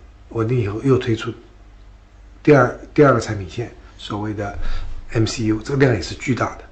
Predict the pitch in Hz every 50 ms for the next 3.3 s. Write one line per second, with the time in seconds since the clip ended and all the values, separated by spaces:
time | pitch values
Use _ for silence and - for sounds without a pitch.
0 | - - - - - - - - - 196 190 190 214 233 233 233 - 151 135 135
1 | 131 123 170 190 196 170 147 - - - - 139 151 185 196 165 135 117 - 147
2 | 139 - - 165 147 135 131 117 104 101 101 117 120 120 117 - - 190 175 120
3 | 110 123 113 - -